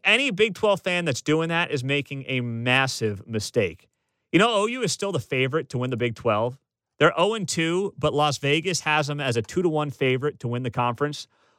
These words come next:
Oklahoma State's odds are eleven to four. That's about three to one. Texas is three to one. Iowa State is seven to two odds. T C U is ten to one.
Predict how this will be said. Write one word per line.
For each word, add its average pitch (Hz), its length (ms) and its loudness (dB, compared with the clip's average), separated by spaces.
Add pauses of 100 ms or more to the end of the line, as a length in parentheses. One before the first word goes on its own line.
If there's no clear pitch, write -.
Oklahoma 175 380 6
State's 165 320 0
odds 160 340 2
are 135 240 -4
eleven 139 300 -2
to 127 60 -4
four. 147 300 -6
That's 120 140 -8
about 120 220 -4
three 160 160 -2
to 160 80 2
one. 147 340 -2 (280)
Texas 160 480 0
is - 120 -4
three 151 180 0
to 139 80 -2
one. 139 360 -4
Iowa 139 320 2
State 135 260 -2
is 113 100 -4
seven 127 360 -2
to 113 60 -2
two 143 320 -2
odds. 104 360 -6
T 151 200 -4
C 139 160 -6
U 135 120 0
is 113 80 -4
ten 147 220 -6
to 135 80 -2
one. 123 380 -2